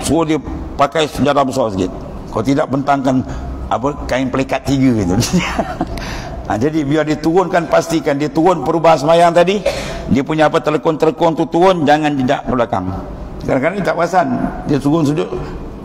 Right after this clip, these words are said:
dia ke belakang. Kadang-kadang dia tak perasan, selipar dia kat belakang, sejadah dia duduk atas selipar dia. <laughs> Ha, macam-macam, sebab kena pastikan betul. Biar ikhtiat, cermat dalam ibadat.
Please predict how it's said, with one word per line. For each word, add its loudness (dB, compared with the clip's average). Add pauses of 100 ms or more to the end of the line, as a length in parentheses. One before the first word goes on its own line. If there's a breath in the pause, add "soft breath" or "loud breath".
(320)
dia 0
ke -2
belakang. 0
Kadang-kadang 0
dia -2
tak 0
perasan, -2
selipar 0
dia -4
kat -2
belakang, 0 (220 loud breath)
sejadah 2
dia -2
duduk 2
atas -2
selipar 0
dia. -2
<laughs> -10 (1120 loud breath)
Ha, -2
macam-macam, 2 (120)
sebab 0
kena -4
pastikan 0
betul. 0 (400 loud breath)
Biar 4
ikhtiat, -2
cermat 0
dalam 0
ibadat. -2